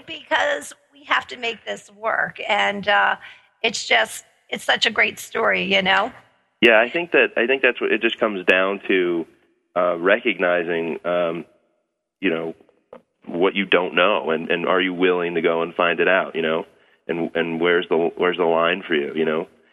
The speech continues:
Speaker 2: So, so for us, it's, it's, it's just that, you know. I think there's a lot of people when, when the project like this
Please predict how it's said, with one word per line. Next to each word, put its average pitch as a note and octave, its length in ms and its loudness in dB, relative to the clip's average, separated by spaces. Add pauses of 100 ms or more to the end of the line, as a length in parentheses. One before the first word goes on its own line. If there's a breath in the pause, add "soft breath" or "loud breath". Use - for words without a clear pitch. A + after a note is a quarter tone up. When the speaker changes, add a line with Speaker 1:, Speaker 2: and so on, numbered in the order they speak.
(140 soft breath)
Speaker 2:
So, F2+ 180 2 (140)
so F#2 260 4 (160)
for F#2+ 160 4
us, A2+ 280 4
it's, E2 140 -8 (180)
it's, E2+ 160 -6 (520)
it's E2 200 -10
just F2 240 0
that, F2+ 360 0
you E2 80 -4
know. D#2 120 -4
I E2 80 -2
think G2 200 -4
there's F2+ 140 0
a F2 60 0
lot E2+ 220 4
of E2 80 -6
people E2+ 420 -4 (480 soft breath)
when, D#2+ 280 -4
when E2 160 -2
the E2+ 80 -2
project E2 420 0
like D#2+ 180 -2
this D#2+ 160 0